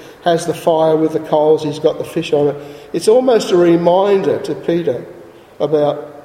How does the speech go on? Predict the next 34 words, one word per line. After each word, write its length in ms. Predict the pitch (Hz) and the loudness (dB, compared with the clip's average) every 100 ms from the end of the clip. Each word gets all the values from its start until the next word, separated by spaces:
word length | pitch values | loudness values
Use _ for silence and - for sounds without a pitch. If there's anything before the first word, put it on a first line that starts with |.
| - | -8
you 120 | 160 | -2
know, 120 | 143 | -2
something 400 | - 180 175 156 | 0 -2 -2 -2
in 80 | 151 | -2
his 160 | 143 147 | -2 0
life 320 | 147 147 147 | 2 2 -2
that 220 | 127 - | -6 -4
perhaps 180 | 110 - | -4 -4
didn't 240 | 147 139 | -4 0
work 240 | 143 139 147 | 0 2 0
out 180 | 135 | 0
the 100 | 160 | 0
way 260 | 143 151 139 | 2 2 0
he 140 | 147 | 0
would 180 | 143 139 | -2 -2
have 100 | 135 | -2
liked. 440 | 160 143 - - - - - - - - - - - - - | 0 0 -2 -10 -18 -20 -20 -20 -20 -20 -20 -20 -20 -6 -4
And 140 | 151 | -2
so 640 | - 185 185 180 - - - - - - - - | 2 2 2 0 -4 -12 -14 -20 -20 -20 -20 -2
they're 160 | 180 180 | 0 4
there 400 | 202 226 247 - | 6 6 6 2
and 140 | 180 | 0
they're 80 | 165 | 0
going 280 | 180 185 180 | 2 2 2
to 60 | |
have 300 | 170 170 165 | 2 2 2
breakfast. 480 | 170 170 - 156 - | 0 0 -2 -8 0
Now 100 | 190 | 2
let 160 | 220 254 | 4 4
me 120 | 220 | 4
ask 260 | 196 - 196 | 4 2 0
you 60 | |
a 120 | - | 0
question. 440 | - 175 - 165 | 0 0 0 -2